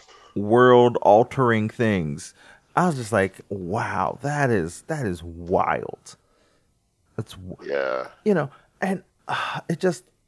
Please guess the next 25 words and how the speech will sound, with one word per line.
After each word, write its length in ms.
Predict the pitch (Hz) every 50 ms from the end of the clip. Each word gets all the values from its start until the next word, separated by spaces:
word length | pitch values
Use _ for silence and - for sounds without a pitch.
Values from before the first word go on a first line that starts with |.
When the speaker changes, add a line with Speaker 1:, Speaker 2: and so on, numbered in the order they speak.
| _ _ _ _ _ _ _ _ _ _ _ -
Speaker 1:
oh 240 | 147 147 147 135 127
man, 320 | 127 120 113 107 104 - -
it 160 | - 135 - -
was 180 | 135 120 -
just 220 | - 127 123 - - - - -
so 600 | - 113 107 107 110 110 107 110 110 110 107 - _ _ _ _ _ _ _ _ _ _ _ _ _ _ _ _ _ _ _ _ _ _ _ _ _ _ _ _ _ _ _ - -
average. 640 | 123 120 120 107 - 92 - - - _ - - _ _ _ _ _ _ _ _
The, 180 | - 156 151 147 - -
the 80 | 165
movie 300 | 170 202 254 233 226 202
was 240 | 185 190 180 135 -
just 320 | - 156 190 208 - - - -
so 540 | - 170 165 170 170 170 160 147 135 - - _ _ _ _ _ _ - -
average, 760 | 180 185 180 165 151 127 131 135 120 104 92 80 - - - _ _ _ _ -
'cause 240 | - 160 143 - _ _ - -
every 440 | 151 185 208 180 180 202 196 160 135 _ -
good 340 | 147 156 165 160 156 143
thing 460 | - - - 160 151 147 143 135 120 -
I 200 | - 120 123 123
liked 380 | 123 127 135 139 139 139 - -
about 280 | 127 135 131 131 -
this 180 | - 127 - -
movie 600 | 120 123 127 131 127 117 123 110 101 90 82 - _ _ _ _ _ _ _ _ _ _ _ _ -
was 320 | 123 139 131 120 - -
just 720 | _ - - 151 151 156 151 - - - - - - -